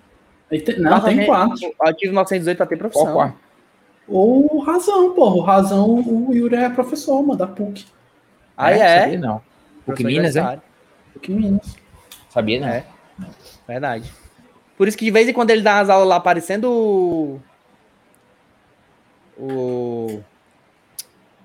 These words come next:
Speaker 2: Silvio Santos.
Speaker 3: Salve, salve.
Speaker 2: Macho, eu tô, eu quero, eu queria procurar aqui, mano,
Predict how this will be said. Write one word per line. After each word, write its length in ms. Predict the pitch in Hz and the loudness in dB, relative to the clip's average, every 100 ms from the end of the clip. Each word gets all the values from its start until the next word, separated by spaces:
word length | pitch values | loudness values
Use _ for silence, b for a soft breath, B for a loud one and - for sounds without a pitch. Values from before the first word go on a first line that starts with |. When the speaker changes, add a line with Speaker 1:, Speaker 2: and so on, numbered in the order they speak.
| - | -20
Speaker 2:
Silvio 240 | - 139 139 | -6 -4 -2
Santos. 280 | 151 208 - | 0 0 -2
Speaker 3:
Salve, 1600 | - - - - - - - - - - - - - 277 285 277 | -12 -14 -14 -10 -8 -6 -4 -4 -6 -6 -2 0 4 4 4 0
salve. 680 | 240 - 214 220 220 233 233 _ _ _ _ _ _ _ _ - _ - - _ _ - _ | -4 -4 -4 -6 -12 -18 -20 _ _ _ _ _ _ _ _ -20 _ -20 -20 _ _ -20 _
Speaker 2:
Macho, 280 | 175 202 196 | -2 -2 0
eu 20 | |
tô, 80 | - | 2
eu 140 | - 160 | 2 2
quero, 200 | 175 160 | 2 2
eu 120 | 160 | 0
queria 240 | 175 175 | 0 0
procurar 440 | 170 170 165 160 143 | 2 0 0 0 0
aqui, 320 | - 170 175 | -4 -8 -6
mano, 260 | 151 120 | -4 -6